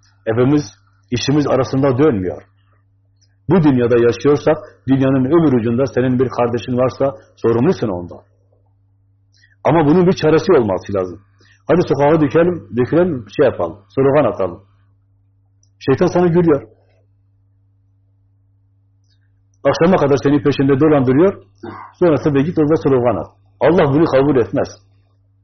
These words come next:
Senin bir şey yapman lazım. Bunun için bir fedakarlık yapman lazım. Birliği, beraberliği, kardeşliği tesis etmeden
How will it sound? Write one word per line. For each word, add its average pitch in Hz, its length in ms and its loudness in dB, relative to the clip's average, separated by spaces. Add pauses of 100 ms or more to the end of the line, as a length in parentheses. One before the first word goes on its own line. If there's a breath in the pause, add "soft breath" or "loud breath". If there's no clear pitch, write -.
(140)
Senin 131 220 0
bir 117 60 -6
şey 175 160 2
yapman 98 260 -2
lazım. 95 360 -4 (1500 soft breath)
Bunun 165 240 4
için 165 200 0
bir 160 100 4
fedakarlık 135 600 0
yapman 107 300 0
lazım. 95 380 -4 (3250)
Birliği, 127 640 0
beraberliği, 120 840 0
kardeşliği 120 720 -4 (2250)
tesis 131 400 0
etmeden 147 680 -2